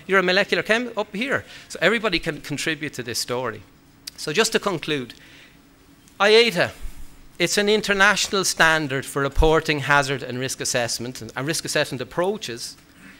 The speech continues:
based on the integration of predictive toxicology methods.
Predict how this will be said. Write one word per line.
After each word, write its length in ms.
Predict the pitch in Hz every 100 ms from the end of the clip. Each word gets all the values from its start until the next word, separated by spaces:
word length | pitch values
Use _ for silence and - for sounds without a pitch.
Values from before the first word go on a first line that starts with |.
| - - -
based 320 | - 175 185 185
on 80 |
the 100 | 170
integration 520 | 156 143 151 143 143 135
of 100 | -
predictive 480 | 135 151 147 160
toxicology 720 | - 139 - - 131 120 110 110
methods. 560 | 120 123 98 - -